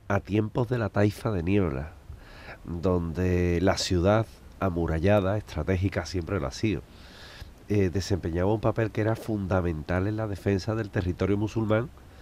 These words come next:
frente a los reinos cristianos. Y por aquel entonces, en el lugar donde hoy se levanta el castillo, existía un alcázar islámico, musulmán, una construcción de carácter defensivo muy sólida. Sabéis que los musulmanes para eso,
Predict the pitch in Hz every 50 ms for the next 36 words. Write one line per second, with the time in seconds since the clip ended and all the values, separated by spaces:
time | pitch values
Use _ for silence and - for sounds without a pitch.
0 | - - - - - - - 101 104 87 76 82 78 71 69 69 76 78 73 64
1 | 67 71 - - 78 - - - 117 147 185 - - - - - - - - -
2 | - - - - - - - - - - 107 107 104 98 95 92 90 90 90 -
3 | - 98 90 87 - 101 104 117 123 131 151 139 127 120 - 143 135 135 127 117
4 | 104 98 90 90 82 85 104 107 113 123 120 120 123 120 120 113 - - 110 107
5 | 107 110 110 104 - 113 95 - 107 98 - - 135 131 117 104 95 101 139 -
6 | - - - - - - - - - 95 90 - 95 - - - 104 104 101 110
7 | 120 107 - 107 113 131 - - - 73 - - - - - - 87 80 67 69
8 | 82 87 104 120 101 - - 73 71 80 82 85 80 - - 80 73 78 95 113
9 | 120 113 98 - - - - - - - - - - - - - - 90 101 98
10 | - 101 95 - 98 92 - - 110 104 92 - - - - - 85 90 95 -
11 | 90 82 85 87 - 98 90 82 92 - 98 92 87 - 123 120 101 107 - -
12 | - - - 85 92 98 98 101 92 - - - 107 104 95 87 80 85 107 127
13 | - - - 73 82 82 - - 98 90 85 82 87 82 - 85 78 78 87 87
14 | 87 - - 87 80 82 87 90 90 - - 95 92 90 87 82 -